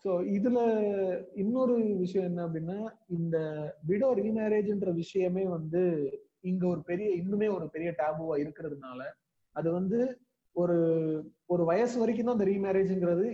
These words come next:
இப்பயும் வந்து நடைமுறையில எல்லாரும் அக்செப்ட் பண்ணிக்கிறாங்க. ஒரு பொண்ணு வந்து கல்யாணம் ஆகி ஒரு முதல் ஏர்லி ஏஜஸ்லயே அந்த ஹஸ்பண்ட் இறந்துட்டாதான் சரி, இதுக்கப்புறம் லைஃப் இருக்கு,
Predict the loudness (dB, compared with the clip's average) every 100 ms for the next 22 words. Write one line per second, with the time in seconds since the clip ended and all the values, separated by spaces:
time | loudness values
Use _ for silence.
0 | -6 -4 -4 -2 -2 -2 0 2 0 -4
1 | -6 -6 -4 0 2 2 2 0 -2 -6
2 | -16 -16 -16 -12 -12 -14 _ -20 -20 -18
3 | -14 -12 -12 -10 -10 -10 _ _ -6 -2
4 | -2 -4 -6 -6 -8 -10 _ _ _ -2
5 | 2 4 4 2 0 -2 -2 0 0 0
6 | -2 0 0 2 2 2 2 0 2 2
7 | 2 -2 -6 _ -8 -4 -2 -4 -6 -6
8 | -4 -4 -6 -8 -8 -8 -10 -12 -10 -4
9 | -2 -2 -4 -6 -6 -4 -4 -2 -2 -4
10 | -8 -12 -8